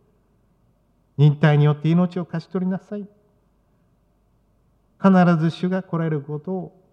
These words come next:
希望を持って、主と共に喜びつつ毎日歩みなさい。このようにおっしゃいました。感謝いたします。どうぞこの福音がすべての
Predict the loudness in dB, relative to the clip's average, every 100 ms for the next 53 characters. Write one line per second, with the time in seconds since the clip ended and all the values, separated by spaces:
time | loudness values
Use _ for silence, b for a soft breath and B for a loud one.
0 | _ -2 0 2 2 0 -2 -6 -10 _
1 | _ _ _ _ _ _ _ -2 0 2
2 | 0 0 -2 -2 -4 -12 _ _ _ _
3 | _ _ 4 4 4 0 -2 -8 -6 -4
4 | -2 -4 -4 -4 -4 -4 -8 -12 -16 -16
5 | _ _ _ -6 -4 -4 -8 -12 -18 -16
6 | -12 -12 -14 -20 _ _ _ _ -4 -4
7 | -4 -10 -12 -18 -20 -20 -20 _ _ _
8 | _ _ _ _ _ 2 2 2 -2 -4
9 | -6 -10 -10 -10 -12 -16 -18 _ _ _
10 | _ _ -6 -2 -2 -4 -8 -10